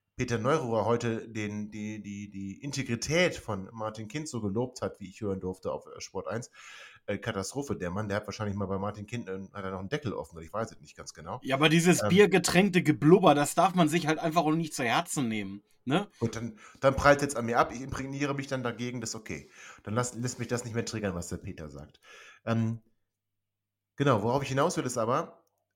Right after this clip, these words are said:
Speaker 1: also, ich, wenn man Marvin Duksch halt mal so ein bisschen beobachtet hat, also sein, na klar, bei so einem Spiel sind sie alle gefrustet.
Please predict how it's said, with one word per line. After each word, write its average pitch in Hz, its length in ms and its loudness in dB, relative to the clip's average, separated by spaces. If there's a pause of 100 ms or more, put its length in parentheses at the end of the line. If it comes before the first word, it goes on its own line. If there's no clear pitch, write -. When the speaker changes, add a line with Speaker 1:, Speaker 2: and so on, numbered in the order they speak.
(120)
Speaker 1:
also, 127 420 -2 (800)
ich, - 260 -14 (600)
wenn 123 140 0
man 135 140 4
Marvin 135 260 6
Duksch 170 240 0
halt 156 120 4
mal 131 100 0
so 123 80 -2
ein 110 40 -6
bisschen 151 260 -2
beobachtet 107 500 -4
hat, - 280 -12
also 98 160 -6
sein, 98 220 -4
na 104 60 -6
klar, 117 240 2
bei 98 80 0
so 107 80 -4
einem 110 40 -4
Spiel 127 220 -8
sind 120 140 -6
sie 101 100 0
alle 107 160 -2
gefrustet. - 500 -12